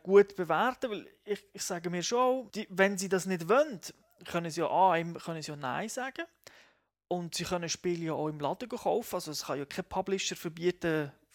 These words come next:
am offiziellen Release-Tag, ab dann kann ja jedes Spiel haben, also kannst du auch testen. Ich sehe es halt auch so, dass sie nicht unbedingt halt von Gott gegeben können sagen, "Ja, okay, wir kommen alles im Vorfeld über und, äh, wir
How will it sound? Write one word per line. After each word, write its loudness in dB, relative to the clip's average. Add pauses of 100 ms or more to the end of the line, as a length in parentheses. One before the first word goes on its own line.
(120)
am -4
offiziellen 2
Release-Tag, 0 (260)
ab -6
dann -2
kann 0
ja 0
jedes -2
Spiel 0
haben, 0
also -4
kannst -6
du -4
auch -6
testen. -2 (100)
Ich -10
sehe 4
es 2
halt 2
auch 10
so, 2
dass 2
sie -2
nicht 0
unbedingt 2 (160)
halt -2
von -8
Gott 0
gegeben 4 (680)
können -4
sagen, 2
"Ja, 4
okay, 2
wir -2
kommen -4
alles 0
im -6
Vorfeld 0
über 0
und, -6
äh, -2 (200)
wir -6